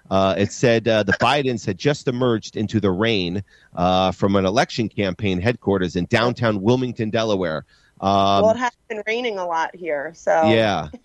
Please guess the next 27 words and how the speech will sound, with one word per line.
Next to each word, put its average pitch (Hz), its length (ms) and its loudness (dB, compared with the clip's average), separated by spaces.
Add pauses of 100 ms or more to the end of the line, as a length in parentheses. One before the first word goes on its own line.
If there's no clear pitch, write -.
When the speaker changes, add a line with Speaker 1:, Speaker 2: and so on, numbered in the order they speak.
Speaker 1:
Um, 98 680 2
<laughs> - 840 -20
so 120 280 2
it 117 120 2
says 143 300 0
here, 151 180 2
a 120 60 2
reporter 156 480 0
asked 127 280 -2
Biden, 131 440 0
who 110 140 2
was 104 200 -4
walking 127 500 0
from 113 280 -4
the 104 100 0
headquarters 104 640 -2
to 107 120 0
his 92 140 -2
vehicle, 98 540 0 (280)
why 214 320 4
he 190 160 -4
wasn't 208 400 0
faring 208 400 0
better 196 320 0
in 185 60 -4
the 170 60 0
polls. 175 640 -2